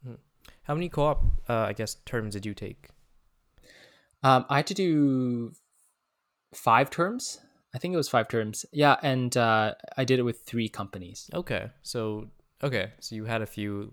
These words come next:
Speaker 1: I guess, uh, returns, right? For, like, return, you w-, returned to a few of the same companies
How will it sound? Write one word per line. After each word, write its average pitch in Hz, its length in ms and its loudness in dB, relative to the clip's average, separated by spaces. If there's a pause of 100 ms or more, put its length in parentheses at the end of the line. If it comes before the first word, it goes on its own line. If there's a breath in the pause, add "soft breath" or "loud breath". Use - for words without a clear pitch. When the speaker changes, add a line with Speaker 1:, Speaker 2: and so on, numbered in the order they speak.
(120)
Speaker 1:
I 101 120 -10
guess, 98 280 -10 (320)
uh, 92 460 -8
returns, 92 520 -10
right? 92 200 -8 (1500)
For, 101 300 -12 (100)
like, 107 120 -10
return, 101 280 -6
you 101 140 -8
w-, 110 120 -8
returned 113 340 -6
to 110 60 -8
a 98 40 -6
few 101 260 -10
of - 60 -16
the 98 80 -16
same 95 200 -10
companies 113 560 -12